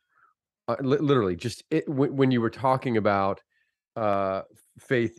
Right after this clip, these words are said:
in Jesus or faith of Jesus, and the, the simplicity and the power of that distinction. 'Cause, of course, with one system is fear-based, one system is,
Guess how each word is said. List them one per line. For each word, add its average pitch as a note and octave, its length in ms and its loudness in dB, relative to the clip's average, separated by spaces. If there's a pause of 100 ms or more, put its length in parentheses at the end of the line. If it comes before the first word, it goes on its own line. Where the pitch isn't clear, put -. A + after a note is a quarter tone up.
in B2+ 420 2 (480)
Jesus G#2+ 480 -2
or A#2 160 -2
faith A2+ 380 0 (100)
of A#2 300 2
Jesus, F2+ 520 -6 (120)
and G#2+ 360 2 (1040)
the, B2+ 80 2
the C#3+ 240 0
simplicity A2 960 0 (140)
and A#2 140 2
the A2 80 2
power G#2 680 2
of G#2 140 -4
that G#2 160 0
distinction. G#2 640 -4 (680)
'Cause, B2+ 140 4
of A#2+ 100 0
course, A#2+ 280 4
with G#2 160 0
one B2+ 240 4
system B2+ 320 -2
is G#2 140 -2
fear-based, F2 720 -4
one B2 200 6
system A2+ 400 2
is, G2 360 0